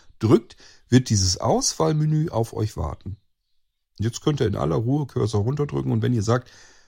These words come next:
"Ich glaub, jetzt habe ich das System, was ich da jetzt starten möchte", dann die Enter-Taste drücken. Also nochmal, wenn wir im Windows zehn Pro drinne sind, das also als Standard,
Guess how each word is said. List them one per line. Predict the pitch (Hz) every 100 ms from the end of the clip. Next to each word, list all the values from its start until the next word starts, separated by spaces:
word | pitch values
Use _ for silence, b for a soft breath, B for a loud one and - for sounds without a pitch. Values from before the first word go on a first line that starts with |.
| b b
"Ich | _
glaub, | - 127 -
jetzt | 90 123
habe | 156
ich |
das | - 135
System, | 117 - 131 123
was | 110
ich | 107
da | 98
jetzt | 95 92
starten | - - - 71
möchte", | 82 - - -
dann | 98 104
die | 104
Enter-Taste | 92 95 95 - 78 -
drücken. | 78 76 - - _ _ _ b b b b
Also | - 120 139
nochmal, | 139 139 131 90 90
wenn | 139 170
wir | 175 175
im | 143 135
Windows | 151 156 -
zehn | - 135 120
Pro | - 117 127
drinne | 110 104 143 170
sind, | 156 180 226 - - _ _ _ _ _ _ _ _ -
das | 120 -
also | 117 107
als | 92
Standard, | - 123 123 113 -